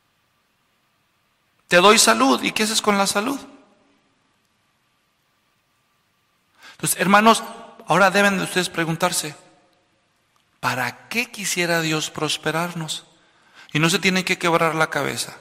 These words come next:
La Biblia nos da dos respuestas, dos propósitos por los cuales Dios prospera. Y esos dos propósitos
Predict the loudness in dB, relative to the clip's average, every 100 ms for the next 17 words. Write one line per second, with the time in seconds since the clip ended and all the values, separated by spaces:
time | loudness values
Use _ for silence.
0 | _ _ _ _ -4 0 2 4 4 4
1 | 2 0 -6 0 4 4 2 0 0 0
2 | 0 -2 -6 -6 -8 -10 -20 _ _ _
3 | _ _ _ _ _ _ _ _ _ _
4 | _ _ 2 4 4 4 4 4 4 4
5 | 4 2 0 -2 -2 -2 -2 0 2 2
6 | 0 -2 2 2 2 -2 -6 -16 -20 _
7 | _ _ _ _ _ -6 -4 -2 -4 -4
8 | -4 -6 -12 -20 _ _ _ _ _ _
9 | _ -6 -4 -2 -4 -6 -8 -6 -4 -4
10 | -8 -8 -8 -8